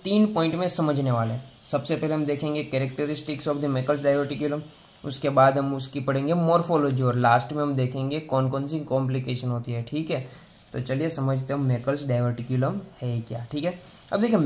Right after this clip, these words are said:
Meckel's diverticulum को उसकी मॉर्फोलॉजी है, कॉम्प्लिकेशन है, कैरेक्टरिस्टिक्स को देखने से पहले हम समझ लेते हैं कि उसकी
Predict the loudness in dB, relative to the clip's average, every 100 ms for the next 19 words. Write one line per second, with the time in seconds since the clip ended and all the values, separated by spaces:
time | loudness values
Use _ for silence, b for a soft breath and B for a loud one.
0 | 2 4 4 4 8 8 8 2 -2 0
1 | 2 2 -2 -4 -2 -2 -4 -12 B -8
2 | -2 2 4 2 2 0 0 2 4 4
3 | 2 -2 -2 -2 -2 -2 -4 -2 -4 -2
4 | -4 -4 -6 -2 0 -2 0 0 0 -2
5 | 0 0 -2 -2 -2 0 0 0 0 -2
6 | -2 -4 -4 0